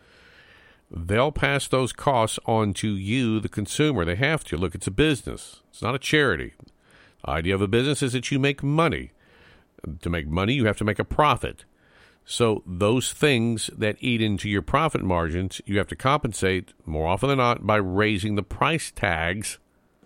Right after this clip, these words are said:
the cost that is, to the consumer on your goods and services. You have no choice.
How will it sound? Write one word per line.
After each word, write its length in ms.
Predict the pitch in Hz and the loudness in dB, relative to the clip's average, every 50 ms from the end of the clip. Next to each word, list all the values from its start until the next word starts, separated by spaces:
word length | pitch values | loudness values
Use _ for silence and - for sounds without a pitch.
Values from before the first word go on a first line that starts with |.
| _ _ _ _ _ - | _ _ _ _ _ -12
the 60 | - | -10
cost 380 | - - 135 143 143 123 - - | -4 0 2 2 2 2 0 0
that 220 | - 95 90 87 | 0 0 2 2
is, 360 | 87 87 98 117 123 - - - _ _ _ _ _ _ _ _ _ _ _ _ _ _ - | 0 0 -2 -2 -4 -8 -14 -20 _ _ _ _ _ _ _ _ _ _ _ _ _ _ -6
to 100 | 85 87 | -4 -2
the 80 | 101 | -2
consumer 600 | 98 - 120 - - 151 143 117 107 110 107 - - _ - - - _ | -2 -2 -2 0 2 2 4 4 2 2 0 -2 -6 _ -20 -20 -10 _
on 200 | - 107 107 110 | 0 2 2 2
your 100 | 123 127 | 2 2
goods 240 | 113 110 110 107 107 | 2 2 2 2 2
and 140 | 120 113 - | 0 0 2
services. 400 | 151 151 143 113 - 87 80 78 | 2 2 2 0 -2 -2 -2 -2
You 80 | 87 | -2
have 100 | 87 90 | -2 0
no 80 | 95 110 | 0 -2
choice. 640 | 104 - - 160 160 139 78 64 - - - - | -4 -2 0 0 0 0 0 -4 -6 -12 -16 -18